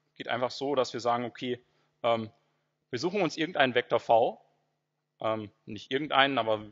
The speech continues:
wir wählen ihn eben so, dass er orthogonal zu der Rotationsachse ist, also dass das, ähm, Skalarprodukt von V und X null ist. Und dann wenden wir einfach, ähm,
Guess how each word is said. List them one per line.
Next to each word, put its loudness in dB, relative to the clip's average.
wir -6
wählen 2
ihn -4
eben -8
so, -6
dass -2
er 0
orthogonal 0
zu -12
der 2
Rotationsachse -6
ist, -14
also -10
dass -8
das, -8
ähm, -2
Skalarprodukt 0
von -6
V 6
und -2
X -12
null -4
ist. -6
Und -4
dann 2
wenden -2
wir 0
einfach, -4
ähm, 0